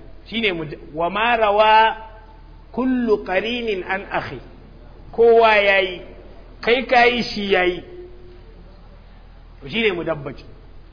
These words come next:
Wannan lakabi ne, alqabul hadith ne. Bari mu ga, bari mu sauri mu ga ko za mu iya tacewa. Malam ya tambaye ni akan ahad, dan dawo. Dan dawo kan ahad.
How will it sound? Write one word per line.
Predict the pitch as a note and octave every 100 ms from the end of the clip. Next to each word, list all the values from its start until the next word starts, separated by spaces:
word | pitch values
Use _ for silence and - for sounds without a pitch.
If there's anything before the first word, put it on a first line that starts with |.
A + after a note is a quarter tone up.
| - - - - -
Wannan | F#3+ B3+ A3+
lakabi | A3 A3+ F#3 F3
ne, | D#3+ - D3
alqabul | D#3+ F#3+ F3+ D3+
hadith | D3 C#3+ B2
ne. | B2
Bari | C#3 F#3
mu | G3+
ga, | F3+
bari | E3+ D#3 D#3+ G3+
mu | F3
sauri | F3 E3+
mu | D#3
ga | C#3
ko | C#3 D3+
za | D3+
mu | D3 C#3
iya | C#3 A#2+ - - -
tacewa. | D3 C#3+ C3
Malam | C3+ F3 D#3+
ya | D#3
tambaye | D#3 C#3 C#3
ni | C#3+
akan | - D3 C3+
ahad, | B2+ - C3+ B2+
dan | C#3
dawo. | A#2+ A2 - - - - - - -
Dan | C3+
dawo | A#2 A2 - - -
kan | - -
ahad. | - -